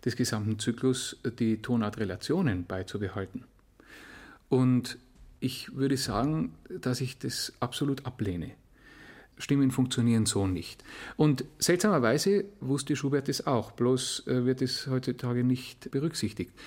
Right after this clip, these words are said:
Für seinen Intimus als Bariton, den Freiherrn von Schönstein, äh, hat Schubert auch Transpositionen angefertigt. Das war nämlich auch ein Bariton. Und man weiß von einer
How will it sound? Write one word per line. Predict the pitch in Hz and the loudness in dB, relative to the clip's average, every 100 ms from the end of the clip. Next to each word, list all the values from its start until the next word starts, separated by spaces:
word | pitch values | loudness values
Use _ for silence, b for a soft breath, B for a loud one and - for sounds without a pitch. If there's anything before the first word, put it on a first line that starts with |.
| B B B | B B B
Für | - 147 | 0 0
seinen | 135 135 143 139 127 - | 4 4 4 4 2 2
Intimus | 139 135 139 139 147 - - | 0 0 0 0 0 -4 -4
als | 117 - | -4 0
Bariton, | 98 120 135 139 139 139 123 - | 0 2 0 0 2 2 0 -4
den | 113 113 107 - | -2 0 -2 -4
Freiherrn | - - 104 117 | -10 -4 -2 -2
von | 113 101 | -2 -4
Schönstein, | - 120 123 - 135 175 - B B B B - | -2 -2 -2 0 0 0 -4 B B B B -4
äh, | 131 123 113 | 0 2 2
hat | 127 127 - - | -2 -4 -14 -6
Schubert | 139 123 117 | 0 0 0
auch | 110 120 | -2 -4
Transpositionen | - 139 143 139 135 135 143 131 | -4 -2 -2 -2 -2 -2 0 0
angefertigt. | 127 139 - 123 123 156 - B B B | -2 -2 -4 -4 -2 -6 -10 B B B
Das | - 110 | -8 -4
war | |
nämlich | 110 107 104 | -2 -2 -2
auch | 110 | -2
ein | 127 | 0
Bariton. | 110 120 131 143 151 B B B B B - | 0 0 0 0 -2 B B B B B 0
Und | 139 139 135 - - | 4 4 2 -4 -8
man | - 131 120 | 0 0 2
weiß | 113 151 160 - - - - - | 2 4 2 0 -4 -6 -12 -14
von | - 127 127 | -2 0 2
einer | 120 | 0